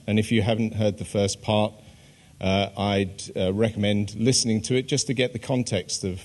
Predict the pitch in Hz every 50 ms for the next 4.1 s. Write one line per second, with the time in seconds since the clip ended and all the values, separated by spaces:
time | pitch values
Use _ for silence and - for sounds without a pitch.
0 | - - 110 107 101 98 98 95 95 98 92 - - 98 87 - 85 95 90 90
1 | 82 98 95 - - 117 104 95 - 107 107 98 - - - - - - - -
2 | - - - - - 120 117 120 127 127 127 131 131 - - 139 143 - - 208
3 | 247 226 - - 156 127 - - - - 127 120 127 127 123 117 - - - -
4 | -